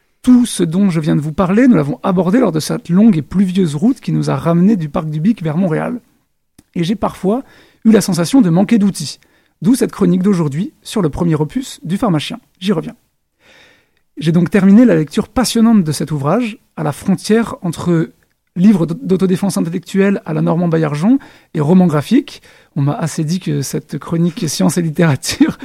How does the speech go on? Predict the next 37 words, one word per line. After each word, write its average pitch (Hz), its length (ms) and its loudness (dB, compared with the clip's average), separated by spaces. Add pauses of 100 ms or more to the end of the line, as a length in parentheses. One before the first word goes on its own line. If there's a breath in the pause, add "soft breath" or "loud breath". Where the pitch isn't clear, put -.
(100 loud breath)
<laughs> - 140 -16
devait 202 260 4
parler 302 280 4
de 190 100 2
littérature, 233 560 4
mais 208 120 4
là 175 80 2
j'ai 156 100 -2
fait 202 120 -2
une 185 100 2
petite 190 220 -6
exception. 202 380 0 (840 soft breath)
Le 180 120 0
passage 196 340 2
que 185 120 0
j'ai 165 80 -4
trouvé 220 220 0
le 196 60 2
plus 196 180 4
intéressant 214 420 0
dans 190 100 0
ce - 140 -4
livre, 254 180 2 (320 loud breath)
c'est 240 140 0
le 226 60 4
chapitre - 360 -2
trois - 280 -2
point 208 200 -2
un, 233 260 0
intitulé « 185 600 -2 (340 soft breath)
Comment 196 260 4
survivre 208 520 0
à - 80 -4
un 160 100 2
souper 247 320 0
de - 80 -6
famille ». 165 280 0